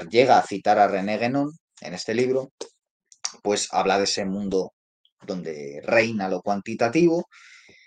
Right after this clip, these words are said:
habla de ese mundo donde el conocimiento es puramente exterior y habla de ese mundo donde solo pesa lo racional positivista, ¿no? Entonces, frente a eso, pues nos quiere proponer en este libro una tradición oculta,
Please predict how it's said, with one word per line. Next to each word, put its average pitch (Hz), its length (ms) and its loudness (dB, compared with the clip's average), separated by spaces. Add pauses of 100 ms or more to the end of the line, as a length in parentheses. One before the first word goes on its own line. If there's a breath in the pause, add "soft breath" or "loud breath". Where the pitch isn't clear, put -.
(160 soft breath)
habla 104 220 2
de 101 80 6
ese 110 140 -2
mundo 117 260 2
donde 110 180 4
el 95 80 0
conocimiento 104 560 -4
es - 80 -8
puramente 110 420 -2
exterior 143 600 6
y 101 80 -2
habla 90 160 2
de 101 80 2
ese 107 160 -4
mundo 110 280 0
donde 95 220 -4
solo 87 460 -4 (160)
pesa 98 480 -2
lo 73 360 -10
racional 92 500 -4
positivista, - 720 -14
¿no? - 160 -16 (360 soft breath)
Entonces, - 260 -8
frente 104 300 0
a 117 80 8
eso, 156 400 4
pues 92 140 -16
nos 90 180 -12
quiere 98 200 0
proponer 110 400 4
en 127 80 0
este 147 200 6
libro 147 460 6 (460)
una 139 360 2
tradición 127 960 2 (180)
oculta, 123 720 2